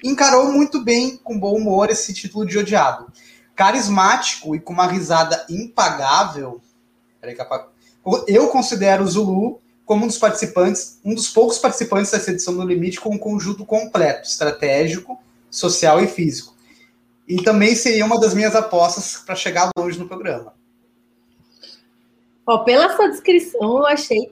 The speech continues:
Speaker 2: tudo, mas eu não assisti, então eu não, não,
Speaker 1: Aham.
Speaker 2: não sei opinar. Eu, eu, eu queria saber de você: ele vai mais pro lado de estratégia ou mais pro lado do vilão?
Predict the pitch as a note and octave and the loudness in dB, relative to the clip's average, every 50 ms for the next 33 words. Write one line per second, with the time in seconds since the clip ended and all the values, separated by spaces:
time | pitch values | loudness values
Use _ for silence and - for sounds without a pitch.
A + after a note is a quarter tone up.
0 | - _ - A#4+ G#4 D4+ F#3+ G3+ A#3+ A3+ A#3 B3 B3 A#3 B3+ C4 C4+ C#4+ D4+ D#4 | -6 _ 2 2 2 2 2 0 -2 -2 0 0 0 2 4 4 4 2 0 -4
1 | D#4 E4 E4 - G4 F#4 - - - - - - F4 D4 C4 - - D4 C#4 C#4+ | -6 -6 -6 -6 -6 -6 -6 -8 -12 -12 -6 -4 -2 -2 -2 0 2 2 2 4
2 | C#4 C4+ C#4 C#4+ C#4+ D4+ D#4 D#4+ D#4+ - - C4+ C#4 D4+ D#4+ E4+ D#4 D4+ D4 - | 2 2 0 -2 -2 -4 -8 -10 -10 -10 -8 -8 -6 -6 -6 -6 -8 -8 -10 -10
3 | - C4+ C#4 C#4+ D#4 D4 - - D4 C#4 D#4+ E4 E4+ E4 - E4+ D4+ C#4 B3 A3+ | -8 -6 -6 -6 -6 -8 -4 -2 -2 0 0 -2 -4 -4 -4 -4 -4 -2 0 2
4 | D4 D4+ D4 F4 D#4+ - - - - _ _ _ _ _ _ _ _ _ - B3+ | 2 4 4 2 2 0 -4 -10 -16 _ _ _ _ _ _ _ _ _ 2 4
5 | C#4 C#4+ C4+ B3 - B3 C4+ C4+ B3+ A#3 - - B3 B3+ C4 - D4+ D4 D4 D4+ | 4 4 4 2 2 2 2 2 0 -4 -4 0 2 2 2 2 0 0 2 2
6 | D#4+ D#4 D#4 D#4+ C#4+ C4 D4 C#4+ - C#4+ C#4 - F4 E4+ - - B3+ B3 C4+ C#4+ | 2 2 0 0 -2 -4 -4 -8 -10 -12 -10 -8 -8 -8 -4 0 2 2 4 2
7 | - - _ _ _ _ - _ _ _ G#3 A#3 B3+ C4+ C#4 A#3+ A#3 C4 B3+ C4 | 0 -4 _ _ _ _ -20 _ _ _ -4 -4 -4 -2 -4 -2 0 0 0 0
8 | B3+ B3 B3 B3+ D#4 F4 - - - D4 C4+ C4 B3+ A3+ G#3+ A3 - - A#3 A3+ | 0 0 0 0 0 -2 -4 -6 -2 0 2 2 0 -2 -6 -10 -8 -8 -8 -6
9 | A3+ B3 A#3 D4 E4 G4 G4 F#4+ D#4+ D#4+ D#4+ D#4 - - D4+ D4+ C#4+ C4+ C4 C4 | -4 -2 -2 0 0 0 0 0 0 -2 -2 -2 -4 -4 -2 0 2 2 2 0
10 | A3+ A#3+ - A#3 B3 A3+ G#3 F#3+ F#3 F3 F3+ | -2 -8 -12 -12 -10 -8 -8 -8 -8 -10 -12